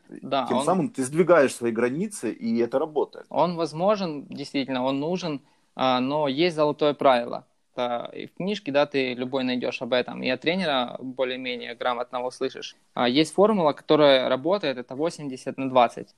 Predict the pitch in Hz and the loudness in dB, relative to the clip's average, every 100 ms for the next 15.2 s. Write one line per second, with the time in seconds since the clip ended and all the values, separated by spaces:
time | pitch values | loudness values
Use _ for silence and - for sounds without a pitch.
0 | _ 135 135 151 165 151 139 - - 143 | _ -6 0 2 2 2 -4 -6 -4 -2
1 | - 156 147 127 147 143 135 151 214 190 | 0 0 0 2 4 6 6 4 2 0
2 | 151 _ _ _ - 127 120 185 143 _ | -10 _ _ _ -2 -2 -2 -8 -8 _
3 | - 135 147 139 143 - 139 131 127 143 | -10 -8 -6 -6 -4 2 2 2 -2 0
4 | 139 123 120 120 127 160 - _ _ - | 2 2 -2 -4 -4 -6 -10 _ _ -6
5 | 123 117 107 104 131 - 147 143 170 131 | 0 2 2 0 0 2 2 2 6 6
6 | 139 151 165 196 202 165 156 - 139 - | 6 6 4 2 -2 -4 -6 -6 -6 -2
7 | 139 131 123 - 135 135 131 - 139 135 | -4 -2 -6 -4 -2 -2 -2 -4 0 0
8 | 170 175 139 147 139 135 135 143 139 127 | 0 -2 2 2 2 2 0 -2 -8 -4
9 | 131 123 - - _ 139 147 165 170 139 | 2 2 0 -14 _ -6 -4 -2 -4 -2
10 | 131 139 135 123 127 190 - 139 123 - | 0 2 2 -2 0 0 0 -2 -2 -4
11 | 131 143 156 135 - 127 123 127 113 101 | 0 2 4 0 0 2 4 6 8 6
12 | 92 - - _ 107 110 101 127 123 135 | 2 -6 -8 _ 2 4 4 0 -2 -4
13 | - 135 127 120 - - - - 147 156 | -6 -8 -4 -4 -4 -14 -20 -12 -6 -6
14 | 156 - 139 139 143 147 131 127 123 139 | -6 -2 0 0 -2 -2 -2 -2 -2 2
15 | 131 | 2